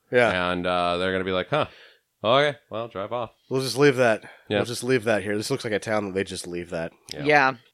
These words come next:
Speaker 1: Just drive over it, people. Come on.
Speaker 2: So as Sam said, Goose rappels down the side of this fucking building, this parking garage.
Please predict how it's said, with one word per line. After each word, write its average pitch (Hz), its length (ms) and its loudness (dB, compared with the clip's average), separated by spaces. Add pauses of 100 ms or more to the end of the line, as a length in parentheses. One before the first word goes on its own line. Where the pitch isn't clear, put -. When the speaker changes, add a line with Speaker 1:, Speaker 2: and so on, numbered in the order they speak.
(160)
Speaker 1:
Just 135 160 -8
drive 139 240 8
over 98 240 2
it, - 120 -14
people. 80 260 -12
Come 104 160 -10
on. 80 160 -8 (640)
Speaker 2:
So 175 240 0
as 151 120 2
Sam 170 260 2
said, 151 440 4
Goose 156 260 -2
rappels 143 460 0
down 135 180 4
the 123 60 0
side 135 240 2
of 131 40 -2
this 120 140 -6
fucking 135 320 -6
building, 104 480 0
this 101 160 -8
parking 117 400 0
garage. 82 540 -6